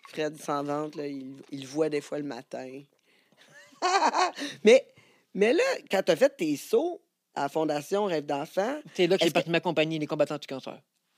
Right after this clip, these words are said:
Speaker 1: Fait que c'est là que t'as eu cette idée-là.
Speaker 2: Exactement.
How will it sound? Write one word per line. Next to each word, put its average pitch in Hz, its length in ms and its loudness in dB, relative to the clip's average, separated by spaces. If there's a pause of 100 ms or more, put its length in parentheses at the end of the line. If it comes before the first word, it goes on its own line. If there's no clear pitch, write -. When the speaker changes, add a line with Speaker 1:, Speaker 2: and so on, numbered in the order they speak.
(100)
Speaker 1:
Fait 190 160 0
que - 40 -12
c'est 208 160 4
là 269 140 8
que - 60 -8
t'as 185 100 6
eu 165 100 4
cette - 240 -14
idée-là. 170 500 4
Speaker 2:
Exactement. 170 580 4